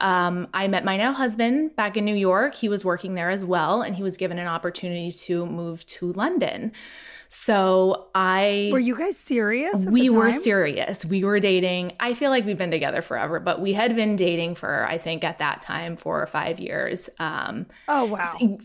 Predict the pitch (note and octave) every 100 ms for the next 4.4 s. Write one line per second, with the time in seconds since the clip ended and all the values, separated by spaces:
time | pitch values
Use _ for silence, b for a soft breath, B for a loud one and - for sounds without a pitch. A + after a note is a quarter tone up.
0 | - A#3 F#3+ E3 E3 G#3 F3+ F3+ G3+ F#3
1 | F3+ F#3 B3 B3 A#3+ A#3 G#3+ G3+ G3+ G3
2 | F#3+ G3 F3+ F3+ F#3+ F#3 F#3 F#3+ F#3+ F#3
3 | F#3+ F3+ F3 E3+ F3 F3 B B - G#3+
4 | G3+ F#3+ F#3+